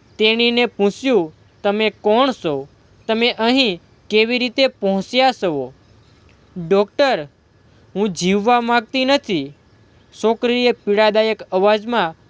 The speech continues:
કહ્યું હતું. તેણીએ પોતાની કરુણતા વર્ણવતા કહ્યું, "હું અહીં એક મોટા જમીનદારની દીકરી છું," તેણીએ આગળ કહ્યું. "અમારા ગામમાં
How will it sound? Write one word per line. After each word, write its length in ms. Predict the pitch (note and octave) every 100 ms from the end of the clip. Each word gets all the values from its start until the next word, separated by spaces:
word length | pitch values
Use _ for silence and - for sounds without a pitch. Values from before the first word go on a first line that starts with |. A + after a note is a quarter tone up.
| _ F#3
કહ્યું 420 | F#3 G#3 A3 D#3+
હતું. 300 | - C3 B2 _ _ _ _ _ _ _ _ _ _ _ _ - _ _ _ _ _ _ -
તેણીએ 420 | G#3+ A3+ B3+ B3+
પોતાની 580 | - A3 G#3+ A3+ A3 G#3+
કરુણતા 480 | G#3+ G#3+ G#3 A3+
વર્ણવતા 640 | G#3+ G#3+ A#3 B3 A3+ E3 E3 _ _ -
કહ્યું, 540 | G3+ A3 B3 D#3+ C3+ _ _ _ _ _ -
"હું 280 | G3 C4+ C4
અહીં 380 | B3+ A#3+ E3 - _
એક 180 | G3+ G3
મોટા 460 | F#3 F#3 F#3+ C4 C#4
જમીનદારની 720 | A3+ A#3 A#3 A3+ A3 G#3 G#3+
દીકરી 400 | G3 G3+ B3+ C4+
છું," 360 | - F#3+ D3 - _ _ -
તેણીએ 460 | G3+ G#3 G#3+ G#3 - -
આગળ 380 | F3 F#3+ A#3+
કહ્યું. 520 | B3+ G3+ F#3 E3+ C#3 D3 _ _ _ -
"અમારા 420 | F#3 G3 G3+ G3+
ગામમાં 600 | F#3+ G3 A#3 A#3 G3 D#3+